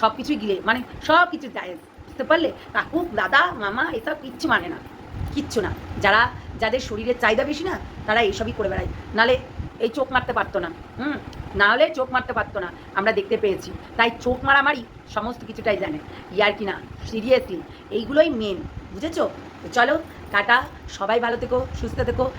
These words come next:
সাবধানে থেকো। নেক্সট ভিডিওতে দেখা হচ্ছে। যারা নতুন দেখছো, অবশ্যই চ্যানেলটাকে সাবস্ক্রাইব করে নেবে কিন্তু, আর লাইক করতে ভুলবে না,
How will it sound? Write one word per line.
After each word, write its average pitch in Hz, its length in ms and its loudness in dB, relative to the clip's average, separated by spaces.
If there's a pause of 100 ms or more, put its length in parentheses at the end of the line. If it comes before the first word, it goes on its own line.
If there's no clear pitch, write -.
(160)
সাবধানে 196 420 4
থেকো। - 180 -4 (1300)
নেক্সট 208 180 2
ভিডিওতে 226 260 2
দেখা 202 200 6
হচ্ছে। 262 240 2
যারা 208 180 2
নতুন 208 280 -4
দেখছো, 220 240 0
অবশ্যই 208 360 0 (240)
চ্যানেলটাকে 220 360 2
সাবস্ক্রাইব 240 400 2
করে 226 140 6
নেবে 202 140 0
কিন্তু, 175 280 -8 (280)
আর 190 140 4 (420)
লাইক 220 220 4
করতে 220 180 0
ভুলবে 175 240 0
না, 165 80 -2